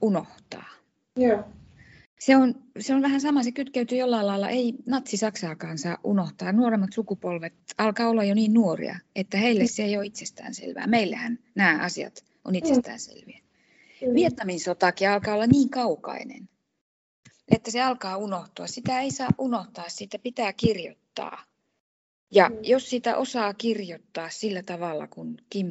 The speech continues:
Speaker 1: Thuy osaa, niin se, se kirja vaan pitää lukea.
Speaker 2: Mm, mm, mm.
Speaker 1: Ja
Speaker 2: Mä oon ihan
Speaker 1: tä-,
Speaker 2: samaa mieltä,
Speaker 1: täytyy
Speaker 2: että
Speaker 1: sanoa
Speaker 2: kyllä
Speaker 1: myös,
Speaker 2: pitää
Speaker 1: että
Speaker 2: lukea. Se oli hyvä, että tuli tässä esille se.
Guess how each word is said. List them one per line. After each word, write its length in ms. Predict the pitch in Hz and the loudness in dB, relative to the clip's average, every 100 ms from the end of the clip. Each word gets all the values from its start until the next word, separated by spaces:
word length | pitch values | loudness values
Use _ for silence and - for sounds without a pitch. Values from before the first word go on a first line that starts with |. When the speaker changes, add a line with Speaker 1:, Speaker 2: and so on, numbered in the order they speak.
| 156 | -6
Speaker 1:
Thuy 340 | 180 165 156 - | -8 -8 -8 -4
osaa, 640 | 170 - - - - - _ _ _ _ _ _ _ _ _ _ | -2 -4 -10 -14 -18 -20 _ _ _ _ _ _ _ _ _ _
niin 380 | 220 202 190 - - | 4 4 2 -2 -6
se, 120 | - | -4
se 120 | 339 269 | 0 2
kirja 360 | 320 294 190 | 6 6 6
vaan 180 | 190 190 | 2 2
pitää 300 | 214 190 170 | 0 0 -4
lukea. 400 | 185 175 - - - _ | -4 -6 -14 -20 -20 _
Speaker 2:
Mm, 460 | 277 247 220 233 277 | 4 4 2 -2 0
mm, 340 | 233 220 - - | 0 -2 -8 -2
mm. 340 | 247 226 226 - - - - - _ _ _ _ _ _ _ | 0 0 -6 -12 -20 -20 -20 -20 _ _ _ _ _ _ _
Speaker 1:
Ja 280 | - - 208 | -20 0 8
Speaker 2:
Mä 60 | 202 | 10
oon 80 | 226 | 10
ihan 100 | 226 - | 6 4
Speaker 1:
tä-, 120 | 233 | 2
Speaker 2:
samaa 100 | 233 | 8
mieltä, 240 | 226 262 | 8 8
Speaker 1:
täytyy 60 | 226 | 6
Speaker 2:
että 100 | 226 | 2
Speaker 1:
sanoa 220 | 262 254 | 4 6
Speaker 2:
kyllä 120 | 233 | 6
Speaker 1:
myös, 200 | 226 226 | 4 2
Speaker 2:
pitää 180 | 208 254 | 4 8
Speaker 1:
että 160 | 254 269 | 8 8
Speaker 2:
lukea. 340 | - 208 190 | 8 6 6
Se 100 | - | 4
oli 100 | 208 254 | 2 6
hyvä, 200 | 262 254 | 8 8
että 180 | 262 | 8
tuli 220 | - 247 247 | 2 2 2
tässä 300 | 285 285 294 | 0 2 4
esille 460 | 254 277 262 240 285 | 6 4 4 2 2
se. 220 | - | 2